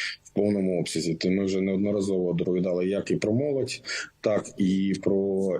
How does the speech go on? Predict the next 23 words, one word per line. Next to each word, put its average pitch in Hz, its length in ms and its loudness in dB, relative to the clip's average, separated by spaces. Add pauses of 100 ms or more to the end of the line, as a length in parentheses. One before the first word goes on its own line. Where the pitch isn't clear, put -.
інших 92 540 -2
їх, 92 280 -2
е, 90 120 2 (840)
громадян 95 600 0
чоловічої 95 560 0
статі, 127 420 0
яких - 440 -2
із - 180 -2
шахт, 123 400 -4
із 90 80 2
усього 92 380 0
позабирали. 98 600 0
Ну, 90 100 0
ми 92 120 2
ж 92 60 -4
зараз 98 300 -2
маємо 85 300 2
інформацію 98 540 0
про 85 120 -4
те, 92 120 0
що 92 140 -2
на 87 100 0
шахтах - 480 -2